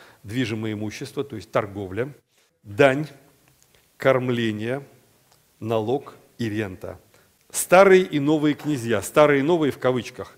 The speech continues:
«Старые и новые князья». С красной строки. «Сельское население Древней Руси, его основные группы». Двоеточие. Смерды, челядь, холопы, рядовичи, закупы.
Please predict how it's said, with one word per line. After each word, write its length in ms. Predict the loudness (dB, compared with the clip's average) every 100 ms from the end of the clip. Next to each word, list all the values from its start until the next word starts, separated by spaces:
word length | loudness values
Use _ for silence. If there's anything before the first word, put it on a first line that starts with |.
| -18
«Старые 460 | 0 2 2 0
и 140 | -4 -6
новые 340 | -4 -2 -4
князья». 500 | -6 -10 -8 -8 -10 -16 _ _ _ _ _ _ _
С 80 | -4
красной 320 | 2 4 2
строки. 340 | -2 -4 -4 -6
«Сельское 400 | 0 0 2 -4
население 500 | -2 -2 0 0 0
Древней 360 | 0 0 -2
Руси, 420 | -4 -6 -8 -10 -10 -16 _ _ _ _ _ _ _ _
его 380 | -14 -8 0 2
основные 500 | 2 -2 -8 -6 -6
группы». 520 | -6 -10 -10 -12 -12 -14 _ _ _ _ _ _ _ _ _
Двоеточие. 680 | -2 -2 -2 -8 -10 -12 -12
Смерды, 720 | -10 -8 2 4 4 2 -4 -6 -20 _ _ _
челядь, 680 | -8 0 2 2 0 -2 -14 -20 _ _ -8
холопы, 680 | 0 0 0 -4 -6 -8 -12 _
рядовичи, 800 | 2 2 4 0 -4 -6 -12 -14 -12
закупы. 680 | 0 2 2 -2 -10 -10